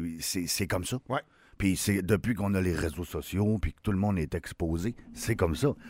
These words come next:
Speaker 1: Fait que nous, c'est sûr que si j'ai un témoin qui est connu, je vais aller faire une enquête. Qu'est-ce qu'on a dans le public ? Qu'est-ce qu'on a ici ? Comment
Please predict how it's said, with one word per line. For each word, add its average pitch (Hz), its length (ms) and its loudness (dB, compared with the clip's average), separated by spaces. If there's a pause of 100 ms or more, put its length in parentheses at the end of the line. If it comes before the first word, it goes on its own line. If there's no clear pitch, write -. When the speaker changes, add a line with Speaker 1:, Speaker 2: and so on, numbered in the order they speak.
(200)
Speaker 1:
Fait 82 100 -4
que 117 100 -2
nous, 143 160 10
c'est 95 180 4
sûr - 300 4
que 120 220 -8 (320)
si - 240 2
j'ai 104 140 8
un 117 120 8
témoin 101 440 4
qui 82 160 -2
est 78 40 -2
connu, 82 380 -2 (120)
je 71 120 -8
vais 73 100 -4
aller 73 180 -4
faire 92 240 -4
une 76 120 -8
enquête. 101 380 -10 (680)
Qu'est-ce - 220 -8
qu'on 80 200 -2
a 92 100 0
dans 82 120 -2
le 76 60 -4
public ? 123 420 -4
Qu'est-ce - 180 -8
qu'on - 180 -6
a 73 60 -6
ici ? 120 260 -6 (280)
Comment - 220 -6